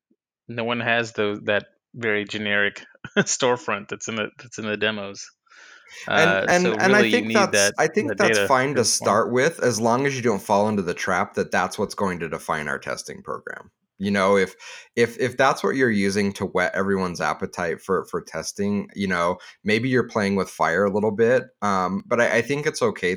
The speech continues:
Speaker 2: to run some more basic testing just to show and, and highlight what it does. But we also should be open and transparent that, you know, those tests probably aren't gonna move the needle much. You know, we may see a little gain here or there, but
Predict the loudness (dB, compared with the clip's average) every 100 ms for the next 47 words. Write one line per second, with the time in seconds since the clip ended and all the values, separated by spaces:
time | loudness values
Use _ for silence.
0 | -4 -6 -4 -4 -4 -6 -6 -4 -2 0
1 | 0 -2 -12 -20 _ -2 0 0 -2 -2
2 | -4 -4 -2 -4 -2 -4 -4 -8 -8 -2
3 | 0 0 0 -4 -8 -8 -8 -4 -2 -2
4 | -2 -4 -4 -6 -4 -4 -2 -4 -2 0
5 | 0 -6 -20 -20 -4 2 4 4 2 -2
6 | 0 -2 -2 -2 0 0 -2 -4 -4 -6
7 | -8 -8 -4 -2 -2 -2 -2 -2 -4 -4
8 | -2 0 2 0 -2 -4 -2 0 -2 -6
9 | 0 2 2 0 -2 -2 -2 -4 -4 -4
10 | -6 -10 -10 -6 -6 -6 -10 -12 -16 _
11 | _ _ -8 -2 2 2 2 2 2 2
12 | 0 0 2 2 0 -4 -10 -20 -4 -2
13 | 2 2 2 2 0 -2 -2 -4 0 2
14 | 2 2 2 2 2 0